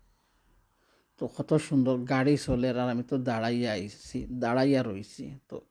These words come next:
একটু একটু হাঁটছি, যে যাইতে পারিনি, যাইতে পারিনি দেখি, কিন্তু যাওয়া আর হইল না। শরীরে শক্তি না থাকলে আমি কেমনে যাইব? তো আবার আমি রাস্তা তনে ফিরিয়া নিলাম আর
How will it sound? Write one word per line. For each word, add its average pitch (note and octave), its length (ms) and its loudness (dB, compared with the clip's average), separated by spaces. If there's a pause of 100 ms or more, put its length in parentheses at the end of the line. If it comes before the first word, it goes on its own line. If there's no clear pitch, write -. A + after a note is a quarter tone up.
একটু D3 360 -4
একটু C#3 340 -2
হাঁটছি, B2 520 -4
যে B2 240 0
যাইতে C3 340 0
পারিনি, B2+ 400 2
যাইতে A#2+ 340 -4
পারিনি A#2 380 -2
দেখি, A2+ 340 -8
কিন্তু G#2+ 440 -8
যাওয়া B2 380 0
আর B2+ 80 -2
হইল G#2 360 -4
না। C#2+ 220 -12 (2250)
শরীরে D3 420 4
শক্তি D3+ 420 0
না D3 160 4
থাকলে B2+ 300 -4
আমি B2 160 -2 (120)
কেমনে A2+ 380 -2
যাইব? E2+ 380 -12 (120)
তো G2+ 80 -8
আবার C3 420 0
আমি B2+ 240 0
রাস্তা B2+ 380 -4 (420)
তনে C3+ 220 2
ফিরিয়া B2+ 400 2
নিলাম B2+ 360 0 (100)
আর G#2+ 180 -6